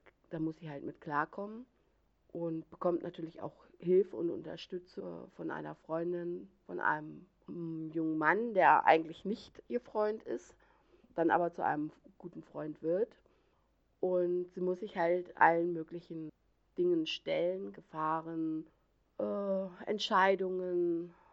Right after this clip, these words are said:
und, und, und. Und das macht diese Geschichte halt einfach so interessant,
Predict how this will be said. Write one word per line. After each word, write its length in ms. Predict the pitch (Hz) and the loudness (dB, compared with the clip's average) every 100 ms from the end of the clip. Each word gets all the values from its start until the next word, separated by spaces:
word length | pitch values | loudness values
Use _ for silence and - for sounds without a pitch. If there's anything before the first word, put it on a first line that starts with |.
| - | -10
und, 240 | 185 190 - | -8 -8 -8
und, 240 | 165 165 | -10 -8
und. 380 | - 185 202 - _ _ _ _ _ _ - | -6 -6 -8 -16 _ _ _ _ _ _ -8
Und 100 | 170 | -4
das 140 | 170 | -4
macht 260 | - 170 - | -6 -12 -10
diese 440 | 175 165 160 160 - | -12 -10 -10 -12 -12
Geschichte 440 | 170 180 175 156 | -12 -12 -14 -14
halt 260 | 151 151 339 | -12 -12 -14
einfach 240 | 156 160 - | -14 -16 -14
so 80 | 156 | -14
interessant, 600 | - - - 156 147 | -14 -18 -6 -4 -6